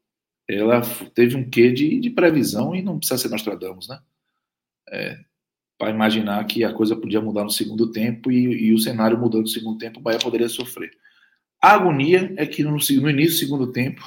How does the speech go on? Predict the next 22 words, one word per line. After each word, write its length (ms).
<laughs> 320
o 100
roteiro 320
ainda 180
foi 200
favorável, 520
mas 180
quando 220
você 240
chamar 320
a 40
gente 160
pra 80
falar 140
do 40
segundo 300
tempo, 320
a 120
gente 260
aprofunda 420
mais 220
isso. 320